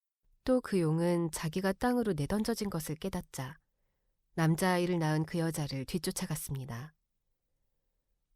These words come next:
그러나 여자에게는 큰 독수리의 두 날개가 주어졌습니다. 광야로 자기가 있을 곳으로 날아가도록 말입니다. 거기서 그 여자는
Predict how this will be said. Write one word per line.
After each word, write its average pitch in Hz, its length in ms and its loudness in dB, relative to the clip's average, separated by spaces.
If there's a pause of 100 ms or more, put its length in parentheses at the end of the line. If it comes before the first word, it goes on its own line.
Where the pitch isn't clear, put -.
(140)
그러나 208 300 4
여자에게는 196 800 2
큰 294 200 0
독수리의 180 600 0
두 175 160 -4
날개가 151 500 -4
주어졌습니다. 135 880 -8 (880)
광야로 156 640 2 (300)
자기가 196 340 0
있을 170 280 2
곳으로 165 440 -2
날아가도록 185 540 -2
말입니다. 143 640 -4 (1700)
거기서 160 380 0
그 175 120 0
여자는 160 640 2